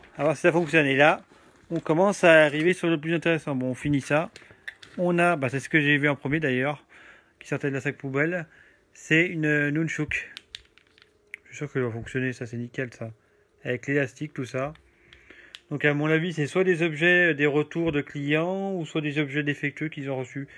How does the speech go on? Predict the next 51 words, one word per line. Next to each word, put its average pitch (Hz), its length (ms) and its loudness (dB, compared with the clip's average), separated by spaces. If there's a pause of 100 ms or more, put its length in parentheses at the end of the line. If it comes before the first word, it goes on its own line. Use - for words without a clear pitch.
(380)
Je - 60 -20
sais 156 100 -2
pas 196 120 0
comment 190 160 2
ils 190 100 0
procèdent, 160 440 -2
hein. 131 200 -4
Euh, 123 540 -6
ils 131 140 -6
ont 139 100 0
ouvert, 147 300 -2
euh, 135 220 0
il 127 80 -6
y 139 40 0
a 135 80 2
à 135 60 -2
peine 156 160 -4
une 175 140 -2
semaine. 160 400 -2 (460)
Je - 100 -10
sais 143 160 0
même 165 120 2
pas 180 140 0
le 180 60 0
nom 180 100 -2
de 170 80 0
la 160 60 2
boutique. 147 480 -6 (920)
En 143 80 -2
tout 120 120 -8
cas, 170 120 0
très 160 160 -4
content 156 360 -4
qu'ils, 131 240 -4
qu'ils 143 120 -6
jettent 147 260 -4
leur 151 160 -6
poubelle 156 320 -4
dans, 139 340 -4 (560)
dans 156 120 -2
le 151 80 0
local 160 280 0
où 175 80 2
je - 80 -6
travaille, 139 440 -2
hein. 131 140 -10 (600)
Là, 160 300 2
on 165 180 -4
a, 165 220 2
euh, 143 100 -6
oula, 131 380 -6